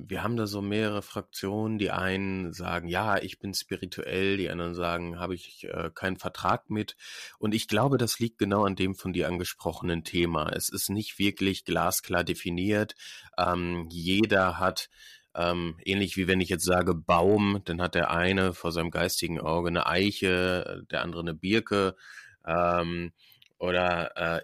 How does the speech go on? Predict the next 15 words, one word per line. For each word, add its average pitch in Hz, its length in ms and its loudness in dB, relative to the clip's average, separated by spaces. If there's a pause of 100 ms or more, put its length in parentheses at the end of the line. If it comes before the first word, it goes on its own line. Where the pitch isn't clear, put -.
Ähnliches. 107 580 0
Das - 180 -6
heißt, 95 200 0
jeder 101 220 4
hat 98 160 2
da 98 40 2
irgendwie 92 420 2
seine 85 300 0
eigene 95 320 -2
Vorstellung 82 640 -6
von, 82 420 -4
was 78 380 -2
es - 160 -4
ist. - 400 0
Und 87 320 -2